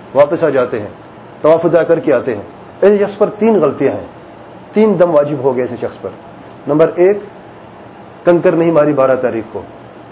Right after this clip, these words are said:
نمبر دو، مینا میں، میں رات گزارنا واجب ہے، وہ بھی چھوٹ گیا، اس پہ آپ کسی کو وکیل نہیں بنا سکتے۔ نمبر تین، طواف الوداع اپنے وقت سے پہلے کیا، طواف الوداع مطلب ہے خدا حافظ، وداع،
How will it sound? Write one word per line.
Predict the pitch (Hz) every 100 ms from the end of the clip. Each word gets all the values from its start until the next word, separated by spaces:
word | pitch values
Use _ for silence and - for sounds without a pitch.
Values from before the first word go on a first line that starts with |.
| - - - 131
نمبر | 143 147
دو، | 143 165 190 - - - - 135
مینا | 160 165
میں، | 170 175 - 156
میں | 156
رات | 151 160 151 127
گزارنا | 135 143 147 151
واجب | 127 127 135 151
ہے، | 170 165 -
وہ | 135
بھی | 156 151
چھوٹ | 147 127
گیا، | 120 113 -
اس | -
پہ | 170 190 - - -
آپ | 139 151 -
کسی | 160 175 -
کو | 165 -
وکیل | 147 139 165
نہیں | 151
بنا | 123 101
سکتے۔ | 104 - 101 - - - - 143
نمبر | 156 165
تین، | - 185 190 -
طواف | 160 175 175
الوداع | 160 175
اپنے | - 165
وقت | 165 170
سے | 180
پہلے | 175 170 170
کیا، | 135 95 - - - - -
طواف | 147 165 170
الوداع | 151 165 160
مطلب | 160 165 165
ہے | 156
خدا | 143
حافظ، | 131 123 104
وداع، | 120 143 107